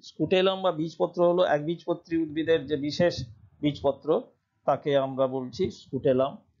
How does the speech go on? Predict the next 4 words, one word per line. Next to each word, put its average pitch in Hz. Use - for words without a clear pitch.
বা, 117
আহ, 117
যেটি 156
দ্বিবীজপত্রী 190